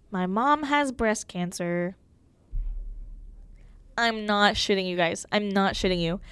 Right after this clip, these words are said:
My mom, <laughs> it's literally ridiculous. It's like a bad sitcom, you know?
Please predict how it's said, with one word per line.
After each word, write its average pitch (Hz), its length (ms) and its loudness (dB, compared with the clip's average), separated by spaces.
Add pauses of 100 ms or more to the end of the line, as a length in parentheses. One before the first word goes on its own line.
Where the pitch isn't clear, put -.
(320)
My 226 180 4
mom, 302 580 0
<laughs> - 40 -4
it's 370 280 2 (1080)
literally 494 1200 8
ridiculous. 415 680 8
It's - 120 -8
like 403 140 0
a 359 80 2
bad 294 380 2
sitcom, 226 680 -2
you 262 100 0
know? 302 400 2